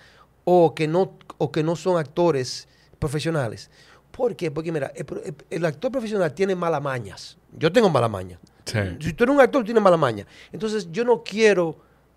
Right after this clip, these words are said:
Speaker 1: que tú vengas a mi set con esa mala maña, porque yo como director quiero quitarte esa porquería y ver lo que es la, el corazón tuyo, la honestidad tuya.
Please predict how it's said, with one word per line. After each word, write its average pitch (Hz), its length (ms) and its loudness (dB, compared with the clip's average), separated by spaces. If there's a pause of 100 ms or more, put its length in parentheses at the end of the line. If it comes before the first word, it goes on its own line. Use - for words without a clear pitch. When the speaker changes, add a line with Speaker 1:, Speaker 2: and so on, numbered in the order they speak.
(340)
Speaker 1:
que 175 100 0
tú 202 400 0
vengas 196 300 8
a 185 40 10
mi 185 140 4
set - 520 0 (140)
con 185 100 4
esa 190 140 6
mala 180 180 8
maña, 143 340 4
porque 131 280 -2
yo 143 180 6
como 190 220 4
director 160 340 2
quiero 175 340 0 (340)
quitarte 185 360 -2
esa 180 240 -4
porquería 151 680 -2 (160)
y 151 140 -4
ver 175 180 4
lo 165 140 2
que 156 80 0
es 156 180 -2 (200)
la, 143 240 0 (160)
el 135 120 -6
corazón 147 480 0
tuyo, 113 380 -4
la 120 240 -6
honestidad 127 680 -6
tuya. 101 380 -14